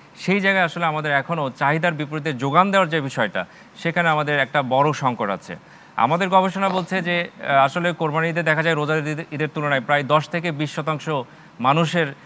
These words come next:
যে একটা গণজোয়ার ঢাকা থেকে বের হয়। আবার দেখেন যে এই কোরবানি ঈদে যেহেতু পশুবাহী ট্রাক, সেই জোয়ারও কিন্তু ঢাকার দিকে ঢুকবে। তো রোজার ঈদে আমরা যেহেতু জোয়ারটা দেখি একমুখী,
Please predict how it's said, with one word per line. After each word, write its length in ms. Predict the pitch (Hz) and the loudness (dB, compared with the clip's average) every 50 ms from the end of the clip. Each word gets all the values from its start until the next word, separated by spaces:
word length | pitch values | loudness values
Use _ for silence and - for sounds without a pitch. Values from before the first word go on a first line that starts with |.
| - - - - | -20 -20 -6 -2
যে 60 | 147 | -2
একটা 160 | 139 127 175 | 0 2 2
গণজোয়ার 720 | 151 135 147 156 175 185 190 156 185 185 185 170 151 147 160 - - - | 4 6 6 6 8 6 6 6 6 8 10 10 8 8 4 0 -6 -4
ঢাকা 240 | - 135 139 165 160 | -2 2 4 4 4
থেকে 240 | 147 175 151 170 165 | 4 2 0 0 2
বের 240 | 143 160 175 175 | 4 4 6 6
হয়। 220 | 165 151 131 120 127 - - - - - - - | 6 6 6 4 2 -4 -12 -20 -20 -10 0 2
আবার 260 | 135 143 160 170 165 | 2 4 4 2 2
দেখেন 380 | 170 170 151 170 170 156 143 | 2 0 2 2 0 0 0
যে 260 | 135 143 151 143 143 139 - - - - | 0 0 0 0 0 -2 -8 -14 -16 -10
এই 140 | - 131 135 | -6 -6 -4
কোরবানি 360 | 127 160 165 165 175 180 175 | 0 0 2 4 4 4 4
ঈদে 140 | 175 165 170 | 2 0 0
যেহেতু 240 | 156 160 151 170 160 151 - | 0 -2 -2 -4 -4 -4 -4
পশুবাহী 460 | 170 170 - 208 202 190 196 190 180 | -4 -2 -2 -2 0 0 0 0 0
ট্রাক, 300 | - - 160 147 139 127 - - - - - | 4 6 8 8 8 6 2 -6 -20 -18 -12
সেই 260 | - - 196 226 233 | -4 0 2 2 2
জোয়ারও 340 | 180 180 196 190 190 202 208 | 4 6 6 8 8 6 4
কিন্তু 180 | 196 208 202 190 | 2 -2 -2 -2
ঢাকার 320 | 165 156 151 160 156 143 | 0 0 2 2 2 2
দিকে 160 | 156 139 139 | 0 -2 -2
ঢুকবে। 340 | 123 127 117 98 85 87 85 - - - - - - - - | -2 -2 -4 -4 -6 -10 -10 -12 -14 -20 -20 -20 -16 -8 -6
তো 120 | 127 123 | -6 -4
রোজার 420 | 117 120 131 143 160 170 214 240 | -4 -2 -2 2 6 6 6 8
ঈদে 160 | 233 226 202 226 | 6 6 4 4
আমরা 200 | 220 208 202 208 | 4 4 2 0
যেহেতু 260 | 185 196 190 - 196 | 0 -2 -2 -2 -2
জোয়ারটা 340 | 156 180 185 180 175 - 196 | 2 4 4 4 4 2 0
দেখি 220 | 185 185 - 196 | -2 0 2 4
একমুখী, 480 | 190 190 185 196 190 165 139 143 104 | 4 4 4 4 0 0 0 -2 -4